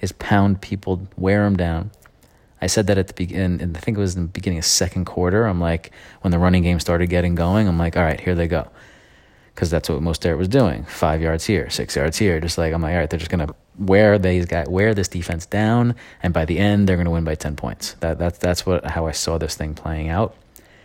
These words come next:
And if they stuck to that and gave their stud workhorse back eighteen carries, I think they're the champions today. And they just went away from it at the end, made terrible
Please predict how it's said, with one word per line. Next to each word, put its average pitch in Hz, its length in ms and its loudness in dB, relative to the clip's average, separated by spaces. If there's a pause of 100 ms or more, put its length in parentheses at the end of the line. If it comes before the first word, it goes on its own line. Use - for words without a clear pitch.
(380)
And 92 120 -2 (100)
if - 200 0
they 127 180 4
stuck - 320 -4
to 107 100 -4
that 95 400 -2 (480)
and 95 140 0
gave 98 240 2
their 92 440 4 (240)
stud 107 680 2 (100)
workhorse 110 580 -2
back 101 580 -2 (320)
eighteen 107 500 0
carries, 120 680 0 (640)
I 104 60 -2
think 104 160 2
they're 104 100 4
the 98 80 4
champions 110 420 -2
today. - 280 -10 (1500)
And 95 100 -2
they 90 60 2
just 82 340 -4
went 92 280 0
away 90 200 2
from 92 240 0
it 95 80 2
at 95 100 -2
the 82 120 -4
end, 87 360 0
made 85 360 -4
terrible 85 800 -2